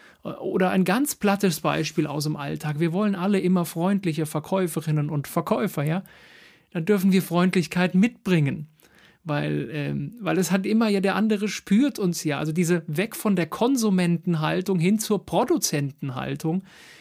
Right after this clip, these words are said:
Ich glaube, das spüre ich gerade in, hier in unserem Gespräch so sehr stark, ähm, wie wichtig es doch ist, ähm, immer wieder in sich selbst hineinzuschauen und,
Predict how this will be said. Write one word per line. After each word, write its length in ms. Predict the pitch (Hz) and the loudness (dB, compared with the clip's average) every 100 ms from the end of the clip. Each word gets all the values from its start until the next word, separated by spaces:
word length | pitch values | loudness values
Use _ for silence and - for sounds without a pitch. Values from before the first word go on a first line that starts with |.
| - | -6
Ich 180 | - 147 | -4 0
glaube, 500 | 156 147 180 185 185 165 | 2 2 2 0 0 -6
das 200 | 180 156 | -2 -2
spüre 260 | - 180 180 | 0 2 2
ich 120 | 151 | 2
gerade 280 | 147 151 165 | -2 -2 0
in, 80 | 151 | 0
hier 100 | 147 | 0
in 60 | |
unserem 340 | 151 214 214 160 | 0 0 0 0
Gespräch 500 | 147 - 131 139 139 | -4 -6 -6 -4 -4
so 80 | |
sehr 220 | 151 135 143 | -4 -4 -6
stark, 500 | - 131 139 175 - _ _ - _ _ | -6 -2 -2 -4 -10 _ _ -20 _ _
ähm, 320 | 156 135 139 - | -2 0 -2 0
wie 220 | 165 160 | 2 4
wichtig 420 | 233 - - 233 | 4 2 -2 0
es 320 | 208 156 - | 0 0 -2
doch 240 | - 147 - - | -2 -2 -6 0
ist, 520 | 143 202 214 - - _ _ _ _ _ - | 2 2 0 -8 -16 _ _ _ _ _ -2
ähm, 600 | 147 143 143 143 143 - _ _ _ _ _ _ _ | 2 2 4 2 0 -4 _ _ _ _ _ _ _
immer 260 | 175 220 180 | 2 4 4
wieder 220 | 180 175 | 4 4
in 140 | 160 | 2
sich 240 | 151 151 147 | 2 0 0
selbst 480 | 151 220 - - - | 0 -2 -4 -14 -4
hineinzuschauen 1040 | 151 147 135 143 147 147 - 139 147 160 | 0 2 2 0 -2 -6 -4 -4 -2 -2
und, 220 | 160 151 | -2 -4